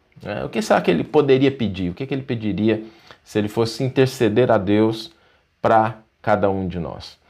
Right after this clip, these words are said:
E é curioso porque a gente consegue responder essa pergunta em uma passagem do Evangelho de Lucas,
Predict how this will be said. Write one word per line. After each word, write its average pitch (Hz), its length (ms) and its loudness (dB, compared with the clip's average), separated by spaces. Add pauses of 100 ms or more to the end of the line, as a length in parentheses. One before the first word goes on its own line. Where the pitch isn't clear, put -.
(520)
E - 80 2
é 220 60 6
curioso 180 480 2
porque 160 220 -6
a 156 60 0
gente 156 540 -4 (320)
consegue 175 560 2
responder 113 520 0
essa 82 200 -4
pergunta 101 640 0 (840)
em 113 140 0
uma 131 140 4
passagem 120 680 2
do 104 100 -2
Evangelho 113 600 0
de 110 80 -8
Lucas, 139 600 -2